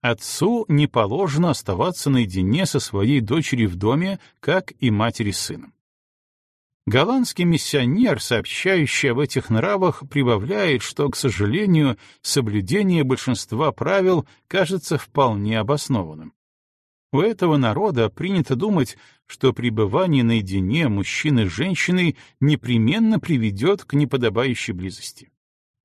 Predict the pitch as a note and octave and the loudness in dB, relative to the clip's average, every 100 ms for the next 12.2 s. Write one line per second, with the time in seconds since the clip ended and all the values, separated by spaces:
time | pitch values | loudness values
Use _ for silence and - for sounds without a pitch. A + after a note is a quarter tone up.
0 | - C#3 D#3+ D3+ A2+ C3 G#3 C#3 A2+ - | -2 0 2 0 0 0 0 0 -2 -4
1 | - A2 B2+ D3 A#2 - - - G3+ B2+ | -4 -2 0 2 2 -2 -8 -2 0 2
2 | G#2 C3+ G#2 G#2 F#2+ A2 E3+ - A#2 G2+ | 2 2 0 -2 -2 -2 -4 -2 0 2
3 | D#3 F#3 D#3 C#3+ C#3 B2 - - _ - | 2 0 0 2 2 0 -4 -20 _ -4
4 | B2 G#2 G2 G3+ F#3 - - B2+ A#2 F#2 | 0 0 0 0 -2 -4 0 2 2 0
5 | F#3 C3+ C#3 C3 B2+ A2+ G2 G2 D#3 E3 | -2 0 2 2 0 0 -2 -2 -2 0
6 | D#3+ D3+ C3+ - _ - F#3 E3 C3 - | 2 4 2 -2 _ -2 -2 0 -2 -2
7 | - D3+ C#3+ C#3 C3+ C3+ A2 - F#2+ F2 | -2 0 2 4 4 2 0 -2 -4 -4
8 | - G2 F#2+ G2+ - - _ - A2+ - | -4 0 2 2 0 -10 _ -4 -2 0
9 | A2 F#2 F2 D#3 A3+ - - A#2+ G2 F2+ | -2 -2 0 2 2 0 -2 -2 -2 -4
10 | E3+ A#3 C#3 - D3+ F3+ - D#3+ - B2 | -2 -2 -2 -2 0 0 0 -4 -2 -2
11 | G2+ A2+ F#2+ G2+ D#3 D#3 - G2 C3+ D#3 | 0 -2 0 0 0 -4 -4 -2 -2 -2
12 | D#3+ | -4